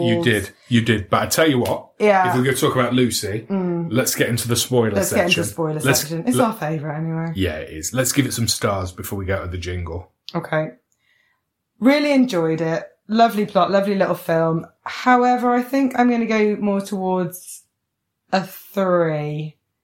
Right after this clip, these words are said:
Speaker 2: just because I think a bit, bit lacking in quality of how they actually made the film, and like you said, some of the humour and, some of the humour,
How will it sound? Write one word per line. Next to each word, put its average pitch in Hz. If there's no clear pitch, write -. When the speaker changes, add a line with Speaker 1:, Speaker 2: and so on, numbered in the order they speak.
Speaker 2:
just 226
because 208
I 196
think 196
a -
bit, 294
bit 311
lacking 254
in 196
quality 190
of 180
how 185
they 175
actually 180
made 175
the 175
film, 165
and 185
like 175
you 175
said, 170
some 185
of 165
the 160
humour 165
and, 156
some 294
of 285
the 269
humour, 202